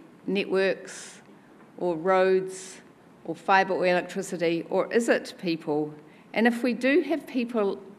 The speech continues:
in the mix, are they individuals, or are we thinking more of a community, a collection of people brought together by place,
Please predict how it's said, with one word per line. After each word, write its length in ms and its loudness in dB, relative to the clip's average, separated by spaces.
in 120 0
the 80 4
mix, 520 0
are 100 4
they 440 2
individuals, 680 -2
or 220 -2
are 140 2
we 120 -2
thinking 580 -4
more 320 0
of 140 -6
a 60 -6
community, 1000 0
a 80 0
collection 520 0
of 120 -4
people 480 -2
brought 240 -2
together 320 -4
by 220 -4
place, 680 -4